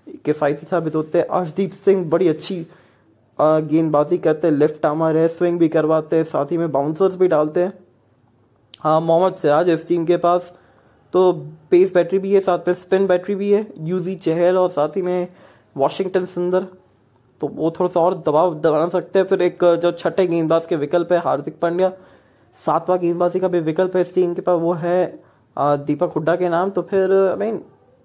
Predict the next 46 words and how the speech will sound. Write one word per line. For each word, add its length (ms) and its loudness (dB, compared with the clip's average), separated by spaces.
गजब 380 0
की 120 -6
गेंदबाजी 540 2
की 120 -2
लाइनअप 340 0
नजर 300 0
आ 80 0
रही 160 -8
है, 80 -14
ऑलराउंड 420 2
स्ट्रेंथ 300 -2
है 140 0
इस 120 -10
टीम 180 -4
का। 140 -8
अब 200 2
अगर 240 2
बात 340 0
करें 140 2
वीकनेस 380 -4
की, 140 -6
तो 100 -2
हिंदुस्तान 580 -6
की 80 -14
टीम 220 -8
की 140 -8
वीकनेस 420 -6
थोड़ी 400 -2
सी 80 -4
ज़्यादा 280 2
नजर 240 0
आती 240 -2
है। 100 -4
नंबर 280 0
एक, 260 -2
अ, 140 2
फिनिश 320 0
अच्छा 240 -8
नहीं 100 -4
कर 80 -2
पा 140 -4
रही, 100 -8
चाहे 160 0
बैट 340 0
के 80 0
साथ 220 0